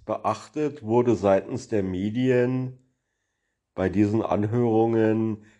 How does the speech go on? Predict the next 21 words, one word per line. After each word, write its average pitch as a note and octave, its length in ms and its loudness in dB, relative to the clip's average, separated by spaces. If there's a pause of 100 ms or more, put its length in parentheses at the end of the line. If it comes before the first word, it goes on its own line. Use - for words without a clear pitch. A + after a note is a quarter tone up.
(140)
die F#2+ 100 -6
Aussage F#2+ 640 2
einer F#2 240 0
forensischen G2+ 800 -4
Archäologin, G#2+ 1160 -2 (1080)
die G#2+ 480 0
also G2 240 2
vor G2 240 -2
Gericht G2 580 0
nochmal G2 400 0
dargestellt A2 840 0
hat, G#2+ 280 0
was F#2 320 0
wir G2 360 0
auch F#2+ 180 -2
in G#2 140 -2
Folge F#2+ 340 -4
zehn G#2+ 320 -4
besprochen G#2+ 640 0
haben, G#2+ 600 0 (920)
nämlich, G2 880 2